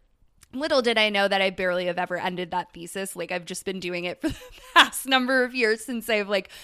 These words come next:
moved on, and I've still held down, like, many different, like, branding and amazing jobs, but, like, kind of kept this so close to heart. And, uh, what happened was at one of my,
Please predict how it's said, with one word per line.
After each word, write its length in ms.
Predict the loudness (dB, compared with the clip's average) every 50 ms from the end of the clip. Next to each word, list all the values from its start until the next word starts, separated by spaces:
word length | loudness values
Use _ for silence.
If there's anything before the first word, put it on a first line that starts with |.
| -20 -20 -20 -20 -20 -20 -12 -4
moved 340 | 0 2 2 2 2 2 4
on, 380 | 6 8 8 8 8 6 4
and 160 | 2 0 2
I've 200 | 2 2 2 0
still 280 | -2 -4 -2 0 0 0
held 240 | 0 0 -2 -2 0
down, 220 | 0 0 0 0
like, 160 | -2 -4 -4
many 340 | -2 -2 -2 0 0 -2 -2
different, 300 | -2 -4 -4 -4 -6 -4
like, 200 | -6 -6 -6 -6
branding 600 | -6 -2 0 0 0 0 -2 -2 -2 -2 -2 -4
and 100 | -4 -6
amazing 540 | -4 -4 -4 -2 -2 -2 -4 -4 -6 -6 -4
jobs, 400 | 0 2 2 2 2 2 0 -4
but, 160 | -6 -4 -2
like, 180 | -2 -2 -2 -2
kind 240 | -4 -4 -4 -4 -4
of 140 | -6 -8
kept 400 | -6 -4 -4 -4 -4 -8 -10 -4
this 320 | -2 -2 -2 -2 -4 -10 -12 -16 -20 -20 -20 _
so 320 | -14 -6 -2 0 2 0
close 320 | 0 -2 -4 -4 -4 -4 -4
to 100 | -6 -4
heart. 380 | -2 0 2 2 2 2 0 0 0
And, 320 | -2 -2 -2 -4 -6 -10 -10
uh, 120 | -12 -12 -4
what 220 | -2 0 0 0
happened 320 | 0 -2 -2 -2 -4 -4
was 200 | -2 -4 -2 -2
at 140 | -2 -2 -2
one 160 | -2 -4 -4
of 160 | -6 -6 -6 -4
my, 400 | -4 -2 0 0 0 -2 -2